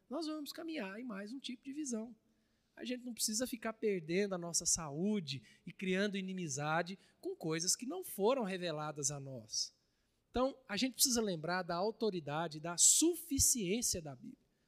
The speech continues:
Se existem coisas que Deus não revelou a nós, se existem coisas que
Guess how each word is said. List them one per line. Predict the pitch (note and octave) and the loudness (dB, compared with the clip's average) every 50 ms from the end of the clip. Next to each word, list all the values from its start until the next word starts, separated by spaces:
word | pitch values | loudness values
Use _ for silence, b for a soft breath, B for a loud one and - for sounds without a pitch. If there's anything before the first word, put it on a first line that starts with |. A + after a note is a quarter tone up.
| _ _ _ _ _ _ _ - | _ _ _ _ _ _ _ 2
Se | - - B3+ | 4 6 6
existem | C#4 A#3 G#3 C#4 C4 - - B3+ A3 | 8 8 8 8 6 6 4 4 0
coisas | - - F3 F#3 F#3+ F#3 E3+ D3+ D3 B2+ - - B B B B B | 2 4 4 6 6 6 4 4 6 8 6 6 B B B B B
que | B D3+ | B -2
Deus | D3 F#3 G#3 G3+ F#3 | 2 2 4 4 2
não | G#3 A#3 C#4 D#4 E4+ E4 | 4 6 6 6 6 6
revelou | A#3+ G#3 A3+ A3+ G#3 G#3 G3+ F#3+ F#3+ F#3 F3 | 4 2 2 2 0 0 2 2 2 2 2
a | D#3 | 0
nós, | D3 D3 D3+ D#3+ E3 D3 - - - - - _ _ _ _ _ _ _ _ _ _ _ b b b b | 0 -2 -4 -4 -4 -2 -2 -2 -2 -2 -4 _ _ _ _ _ _ _ _ _ _ _ b b b b
se | b - G3+ | b 4 6
existem | F#3+ A3+ C4 - - B3+ A3+ | 6 8 6 6 6 4 -4
coisas | F#3+ - F3+ G3 G#3+ G#3 F#3+ F3 E3+ D3+ - - B B B B B | -4 -2 0 0 2 2 2 0 0 0 0 -2 B B B B B
que | - G3 G#3 G#3 F#3+ | 0 0 0 0 0